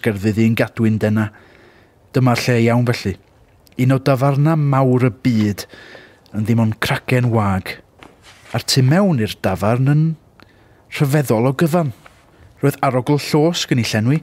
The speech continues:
ar walian ddu, ond doedd dim marc ar y creiria a'r addurniada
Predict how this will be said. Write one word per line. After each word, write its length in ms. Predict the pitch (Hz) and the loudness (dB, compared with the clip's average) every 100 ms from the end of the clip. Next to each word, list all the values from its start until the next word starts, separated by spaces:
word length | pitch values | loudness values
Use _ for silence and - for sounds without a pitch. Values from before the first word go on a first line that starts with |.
| - - - | -6 -20 -8
ar 140 | 123 120 | -2 0
walian 460 | 123 117 123 120 | 0 0 0 -2
ddu, 400 | 92 98 113 180 165 | -2 0 2 2 0
ond 100 | 110 | 0
doedd 220 | 117 113 | 2 2
dim 160 | 147 151 147 | 2 2 2
marc 320 | 143 143 - 101 | 0 -4 -8 -6
ar 80 | |
y 60 | 107 - | -6 -2
creiria 480 | - 131 127 135 143 - | 0 2 2 2 2 -2
a'r 180 | - 110 - | -4 -4 -2
addurniada 720 | 113 123 113 120 110 - 107 | 0 0 2 0 0 -2 -2